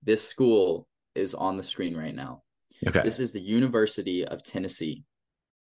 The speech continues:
Speaker 2: I'm drawing a blank. <laughs> I don't know.
Speaker 1: Well, just give it a second.
Speaker 2: Well, it's
Speaker 1: Dang,
Speaker 2: the
Speaker 1: you
Speaker 2: vol-,
Speaker 1: know it.
Speaker 2: Volunteers. It's the Volunteers.
Speaker 1: That's right. There you go. The Volunteers. So you, you're on the board with three. That is a good guess right there. Uh, a major school, but honestly, a weird mascot.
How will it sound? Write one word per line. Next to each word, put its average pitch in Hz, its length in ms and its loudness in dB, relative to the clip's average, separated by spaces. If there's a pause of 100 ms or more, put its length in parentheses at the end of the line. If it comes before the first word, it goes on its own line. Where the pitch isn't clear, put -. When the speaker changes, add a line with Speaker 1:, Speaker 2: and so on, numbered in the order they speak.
(220)
Speaker 2:
I'm 98 180 6
drawing 104 220 6
a 101 60 6
blank. 90 460 2 (360)
<laughs> - 300 -20
I - 340 8
don't - 120 8
know. 151 180 6
Speaker 1:
Well, - 120 -4
just - 280 0
give 135 160 6
it 160 60 2
a 151 40 4
second. 135 460 2
Speaker 2:
Well, 165 100 8
it's 151 180 8
Speaker 1:
Dang, 139 80 8
Speaker 2:
the 110 60 6
Speaker 1:
you 135 120 8
Speaker 2:
vol-, 131 100 8
Speaker 1:
know 113 220 4
it. - 100 -6 (300)
Speaker 2:
Volunteers. 80 240 4
It's - 180 0
the 101 100 2
Volunteers. 87 680 2 (440)
Speaker 1:
That's 147 220 6
right. 214 580 6
There 135 160 8
you 165 160 6
go. 151 160 6
The 123 100 2
Volunteers. 131 760 0 (280)
So - 140 -4
you, 147 160 2
you're 165 160 0
on 175 80 -2
the - 60 -2
board 196 160 -4
with 175 100 -8
three. 160 140 -2
That 135 160 -4
is 151 120 -6
a 123 80 -2
good 131 280 -2
guess 120 260 -4
right 95 180 -4
there. 87 280 -4 (500)
Uh, 113 240 0
a 117 60 2
major 151 320 -2
school, 156 280 -2
but 110 200 -4
honestly, 156 380 -4
a 127 60 2
weird 117 220 -2
mascot. 104 520 -10